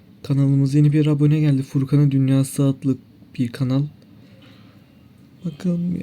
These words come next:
yani, desteği için çok teşekkür ederim. Evi şöyle beyaz yapacağım.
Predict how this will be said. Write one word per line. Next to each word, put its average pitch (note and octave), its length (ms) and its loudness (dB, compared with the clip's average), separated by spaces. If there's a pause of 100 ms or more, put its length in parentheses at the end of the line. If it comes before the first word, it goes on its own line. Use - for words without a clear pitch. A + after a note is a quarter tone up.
yani, D3 560 0 (360)
desteği D3+ 420 0
için D3 200 -2
çok D3+ 240 -6
teşekkür C#3+ 380 0
ederim. C#3 380 2 (2250)
Evi E3 160 -2
şöyle D#3 340 -4
beyaz C#3+ 320 2
yapacağım. B2+ 440 -6